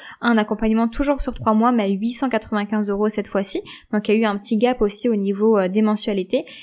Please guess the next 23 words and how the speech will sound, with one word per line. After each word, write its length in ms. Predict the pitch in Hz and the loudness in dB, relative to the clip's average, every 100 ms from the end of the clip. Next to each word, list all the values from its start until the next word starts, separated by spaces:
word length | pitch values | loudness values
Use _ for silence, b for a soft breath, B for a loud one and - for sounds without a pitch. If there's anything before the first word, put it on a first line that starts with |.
| B | B
Et 100 | 220 | 0
évidemment, 360 | 214 196 196 254 | 2 2 2 2
j'ai 180 | 202 208 | 2 0
eu 60 | |
aussi 260 | 208 196 233 | 0 -2 -4
des 80 | 202 | 0
nouveaux 280 | 208 220 214 | 2 2 0
accompagnements 600 | 208 202 196 190 220 - _ _ - | -2 -4 -4 -2 -4 -4 _ _ -10
qui 200 | - 240 | 0 2
ont 160 | 202 | 2
permis 300 | 202 185 226 | -2 0 2
d'autres, 340 | 196 220 269 220 | 2 0 -2 0
d'ajouter 340 | 208 196 262 | -4 0 -2
d'autres 460 | 196 247 - - 220 | 2 0 0 -2 -2
paiements 400 | 214 208 226 247 B B | 0 2 0 -2 B B
en 140 | 226 | -2
plusieurs 360 | 214 233 208 202 | 2 2 0 -2
fois 240 | - 240 | 0 0
sur 400 | 247 - 226 233 | 0 -4 -6 -4
ce 160 | - - | -4 -2
mois 220 | 208 220 | 2 2
de 80 | 208 | 2
janvier-là. 420 | 202 196 190 180 | 0 -4 -4 -4